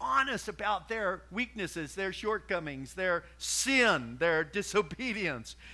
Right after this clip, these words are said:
then, then what will God do for a church? Give it mercy.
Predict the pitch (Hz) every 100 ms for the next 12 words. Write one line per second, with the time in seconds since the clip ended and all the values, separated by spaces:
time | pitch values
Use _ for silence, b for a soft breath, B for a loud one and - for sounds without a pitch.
0 | - 220 180 - 208 208 B - 214 247
1 | 226 240 220 165 196 - 196 190 247 247
2 | - - b b - - - - - -
3 | - - 120 117 - 107 117 127 - -